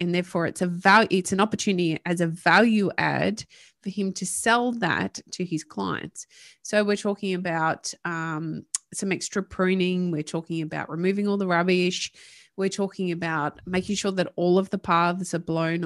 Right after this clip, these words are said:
off when he's finished, not just the area in which he was working in. So some small things that he does all the time to ensure that he's presenting his job as the best quality that he can.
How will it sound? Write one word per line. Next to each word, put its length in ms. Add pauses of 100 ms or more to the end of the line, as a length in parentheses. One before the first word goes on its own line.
off 340
when 120
he's 160
finished, 360
not 200
just 220
the 140
area 440
in 100
which 160
he 80
was 180
working 460
in. 260 (380)
So 100
some 220
small 360
things 360
that 100
he 60
does 240
all 220
the 120
time 320
to 140
ensure 360
that 140
he's 140
presenting 420
his 200
job 240
as 100
the 80
best 220
quality 340
that 160
he 60
can. 500